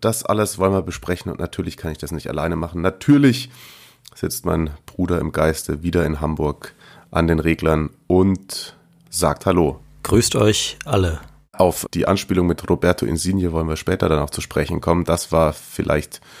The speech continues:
Speaker 1: oder das war die Geschichte des Spieltags in jedem Fall, der aber auch wieder ziemlich wild losging.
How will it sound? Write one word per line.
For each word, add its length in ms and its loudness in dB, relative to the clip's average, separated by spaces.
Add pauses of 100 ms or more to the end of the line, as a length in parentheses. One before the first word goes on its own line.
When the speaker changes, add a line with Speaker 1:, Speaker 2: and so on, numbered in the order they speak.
(100)
Speaker 1:
oder 300 0
das 240 0
war 120 -6 (120)
die 320 2
Geschichte 420 -2
des 120 -2
Spieltags 600 0
in 200 0
jedem 420 4
Fall, 420 4 (1000)
der 260 4
aber 260 0
auch 200 -2
wieder 340 -4 (220)
ziemlich 400 -4
wild 220 2
losging. 560 -2